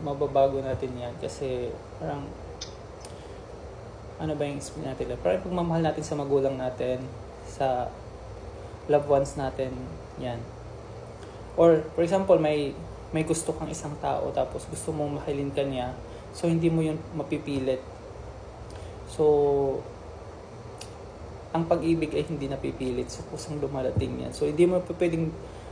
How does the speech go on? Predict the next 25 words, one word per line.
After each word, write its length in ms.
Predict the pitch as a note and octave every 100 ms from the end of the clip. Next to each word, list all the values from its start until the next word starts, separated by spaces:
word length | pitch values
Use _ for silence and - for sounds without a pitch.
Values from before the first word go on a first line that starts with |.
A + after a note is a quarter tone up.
| -
sabihin 320 | D#3+ E3 E3
yung 80 | D3+
gusto 160 | D#3+ E3
mong 240 | D#3+ D#3+
tao 240 | D3 C#3+ C#3
is 300 | C#3+ - - - -
mamahalin 560 | D#3 D#3+ D3 D#3 D3 D3
ka 80 |
din 320 | C#3 C3+ C3 B2+
niya 80 | B2+ - - - - - - - - -
nung 240 | D#3 D#3 D3+
katumbas 400 | D3 - C#3 C#3
ng 140 | - C#3
pagmamahal 500 | C3+ C3+ C3 C3+ C3+
mo 80 | C3+
sa 160 | - -
kanya. 260 | B2+ B2 - - - - - - -
So, 480 | - D#3+ D3+ D3 C#3+ C#3+
yun. 240 | C#3+ B2+ C#3 -
Yung 80 | E3 D#3+
pag-ibig, 400 | E3 E3 D#3+ D#3
hindi 80 | D#3
natin 360 | D3+ C#3+ D3
yun 60 | C#3+
mapipilit. 580 | C#3 C#3+ C3 C3 B2+